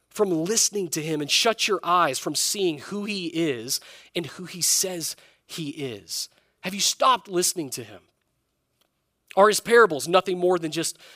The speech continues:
a mystery to you? Understand, you don't have to be ardently opposed to Jesus to be put in this place and to get to this place.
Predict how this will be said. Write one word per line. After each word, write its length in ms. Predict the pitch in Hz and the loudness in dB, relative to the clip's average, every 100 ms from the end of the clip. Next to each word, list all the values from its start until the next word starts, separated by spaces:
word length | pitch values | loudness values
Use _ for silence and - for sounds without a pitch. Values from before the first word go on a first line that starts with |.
| - _ - | -20 _ -6
a 80 | 165 | -4
mystery 760 | 156 175 190 - 156 113 95 _ _ _ _ _ | -2 0 0 -4 -8 -12 -16 _ _ _ _ _
to 140 | - | -8
you? 280 | 139 117 98 _ _ _ _ _ _ _ _ _ _ _ _ _ _ _ _ _ _ _ _ - | -8 -10 -14 _ _ _ _ _ _ _ _ _ _ _ _ _ _ _ _ _ _ _ _ -6
Understand, 480 | 175 170 190 170 | -2 0 2 0
you 60 | 175 | 0
don't 160 | 214 156 | -2 2
have 300 | 190 185 - | 2 2 0
to 100 | 165 | -4
be 180 | 165 - | -4 0
ardently 420 | 151 160 170 165 | 2 2 -2 -2
opposed 500 | 147 - - 160 143 | -4 -4 -4 -4 -4
to 100 | - | -10
Jesus 720 | 117 117 143 165 104 90 - - _ _ _ _ | -10 -10 -6 -8 -8 -10 -10 -10 _ _ _ _
to 120 | - | -6
be 140 | 160 156 | -4 -6
put 340 | - 170 - | -2 -4 -4
in 200 | 156 131 | -8 -8
this 180 | 123 113 | -8 -10
place 540 | - 117 85 - - - _ _ | -8 -12 -10 -10 -10 -10 _ _
and 100 | 139 | -8
to 80 | 151 | -8
get 200 | 123 135 | -6 -8
to 80 | - | -8
this 180 | 104 - | -10 -14
place. 460 | - - - - | -14 -18 -14 -14